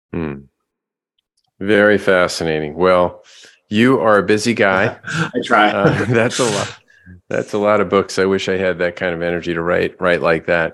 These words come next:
Speaker 2: <laughs>
Speaker 1: Um, and, uh, and so, uh, thank you so much. This has been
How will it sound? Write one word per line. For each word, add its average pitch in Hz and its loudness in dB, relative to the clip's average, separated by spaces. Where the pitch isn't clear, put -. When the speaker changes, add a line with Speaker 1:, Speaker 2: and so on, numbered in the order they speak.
Speaker 2:
<laughs> 117 -4
Speaker 1:
Um, 87 -2
and, 90 2
uh, 92 2
and 113 0
so, 110 4
uh, 104 0
thank 160 -4
you 113 -4
so 107 -2
much. 98 -2
This 117 -10
has 107 -6
been 92 -2